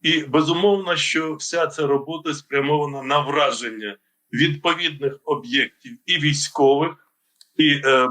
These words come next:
баз дислокування, і баз забезпечення, і логістики, і, е, концентрації особового складу, і, безумовно ж, виявлення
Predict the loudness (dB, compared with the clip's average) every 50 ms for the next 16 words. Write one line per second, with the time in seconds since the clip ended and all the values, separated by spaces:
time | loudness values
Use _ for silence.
0 | 2 2 2 2 2 0 -4 -8 -10 -10 -10 -10 -14 -16 -16 -14 -8 -2 0 0
1 | 2 2 0 -2 -6 -8 -8 -8 -10 -12 -18 -20 _ _ _ _ _ -2 -2 0
2 | 2 4 4 4 2 0 -2 -6 -6 -6 -6 -8 -12 -14 -14 -10 -4 -2 -2 -2
3 | -2 -2 -2 -2 -2 -4 -6 -8 -8 -10 -10 -12 -8 -2 0 0 0 0 -2 -4
4 | -4 -2 -2 -2 -2 -4 -6 _ -10 -10 -8 -6 -6 -6 -6 -8 _ _ -20 -16
5 | -6 -2 0 2 2 2 0 2 2 4 4 4 2 0 -2 -4 -6 -6 -4 -2
6 | -2 -2 -2 -4 -8 -8 -4 -2 -2 -2 -2 -2 -6 -8 -8 -8 -8 -8 -8 -10
7 | -10 -8 -6 -8 -6 -6 -8 -10 -10 -10 -12 -8 -2 0 2 2 0 0 -4 -8
8 | -12 -14 _ _ _ _ _ -2 0 0 2 2 2 2 2 0 0 -4 -2 0
9 | 0 0 0 0 -2 -4 -6 -4 -4 -4 -4 -6 _ _ -16 -6 -2 0 2 2
10 | 2 0 0 -2 -4 -6 -8 -10 -10 -10 -12 -16 -20 -20 -20 -20